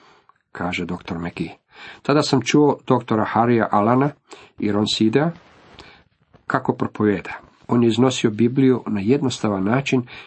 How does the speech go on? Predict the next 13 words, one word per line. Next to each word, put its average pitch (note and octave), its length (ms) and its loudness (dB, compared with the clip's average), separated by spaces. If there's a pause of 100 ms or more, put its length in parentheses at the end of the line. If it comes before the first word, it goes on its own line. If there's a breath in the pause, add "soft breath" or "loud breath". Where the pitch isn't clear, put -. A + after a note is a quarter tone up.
i G2 80 2
ja B2 180 4
sam A#2+ 220 0
ga - 80 -4
čuo B2 300 0
kako G#2 340 -4
je F#2+ 60 -4
rekao: - 340 -8 (480 loud breath)
„Stavite - 600 0
kolače A2+ 640 0
na F#2 140 -6
donju G#2+ 340 0
policu C#3 560 2